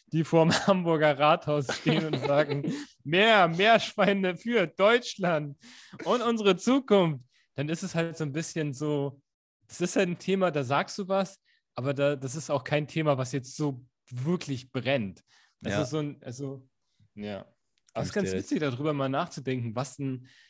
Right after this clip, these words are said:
Speaker 1: äh, das, also das Thema wäre, wofür du am ehesten stehen würdest.
Speaker 2: Ja. Timo, das behalten wir auf jeden Fall mal im, im Auge, ähm, das, das Demo-Thema. Und ich
Speaker 1: Ja.
Speaker 2: denk mal, bis Ende des Jahres wird's bestimmt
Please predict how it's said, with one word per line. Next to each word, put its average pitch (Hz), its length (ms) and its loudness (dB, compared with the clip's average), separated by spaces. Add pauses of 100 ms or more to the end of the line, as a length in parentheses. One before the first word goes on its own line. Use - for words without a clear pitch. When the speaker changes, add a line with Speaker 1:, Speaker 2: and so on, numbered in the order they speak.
(160)
Speaker 1:
äh, 120 320 0
das, - 440 -10
also 117 240 -6
das 127 320 -4
Thema 139 340 0
wäre, 120 220 0
wofür 127 280 -2
du 131 100 0
am 107 180 -2
ehesten 131 400 -2
stehen 127 500 -2
würdest. 87 500 -12 (340)
Speaker 2:
Ja. 123 260 -4 (580)
Timo, 180 200 2
das 180 180 4
behalten 170 320 4
wir 180 100 2
auf - 100 -2
jeden 208 140 0
Fall 170 200 -4
mal 147 300 -2
im, 127 340 -4
im 117 160 0
Auge, 123 420 0 (200)
ähm, 101 480 -4
das, - 400 -8 (180)
das - 200 -6
Demo-Thema. 104 920 0 (340)
Und 107 260 2 (100)
ich 131 160 -2
Speaker 1:
Ja. 127 60 4
Speaker 2:
denk 123 200 -2
mal, 117 140 2
bis 113 260 -2
Ende 120 240 0
des 113 200 -2
Jahres 113 320 0
wird's 110 160 -4
bestimmt 117 480 -2